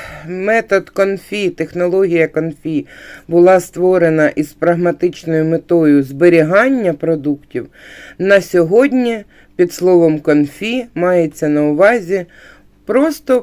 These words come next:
приготоване м'ясо.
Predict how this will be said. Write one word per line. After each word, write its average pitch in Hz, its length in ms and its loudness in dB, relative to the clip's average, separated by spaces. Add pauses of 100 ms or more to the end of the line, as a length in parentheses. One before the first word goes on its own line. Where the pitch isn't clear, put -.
приготоване 175 1200 0 (180)
м'ясо. 135 760 -4